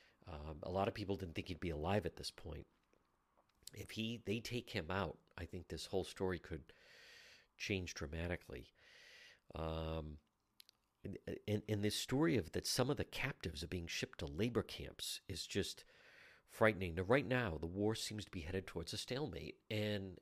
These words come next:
that just means a lot of inner city guerrilla warfare. I mean, if you follow some of the coverage, a lot of the Russians seem to be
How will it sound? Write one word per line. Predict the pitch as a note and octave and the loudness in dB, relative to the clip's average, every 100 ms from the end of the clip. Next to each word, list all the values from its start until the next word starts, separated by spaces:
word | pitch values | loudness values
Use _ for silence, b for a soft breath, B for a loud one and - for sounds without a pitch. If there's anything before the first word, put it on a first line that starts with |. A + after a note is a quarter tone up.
| _ - | _ -6
that | F2+ - | -4 -2
just | - A#2+ - | -4 -4 -4
means | G2+ F2+ | -6 -4
a | |
lot | E2 E2 E2 | -2 -2 -2
of | E2+ F2 - b b b b - | -4 -6 -14 b b b b -2
inner | A#2 A#2 | 0 0
city | - G#2 G2 F#2+ F2 | 0 -2 -2 -4 -2
guerrilla | F#2 G2 G2+ | 0 2 4
warfare. | F2 F2+ F#2+ - F#2 F#2 F2+ - | 4 4 2 2 2 2 -2 -6
I | F2+ | -6
mean, | E2 F2 E2+ - | -4 -4 -4 -4
if | F#2+ | -4
you | F#2+ | -2
follow | - F#2 G2 | 2 2 2
some | F#2+ F2 | -2 -4
of | D#2+ | -4
the | |
coverage, | - F#2+ F#2 D#2+ - | -2 -2 0 -2 -6
a | - | -4
lot | F2 F#2 | -2 0
of | |
the | F2 | 0
Russians | E2+ F#2 - E2 | 2 0 -2 -6
seem | - E2+ D#2 | -6 -6 -6
to | |
be | D#2 E2 | -4 -4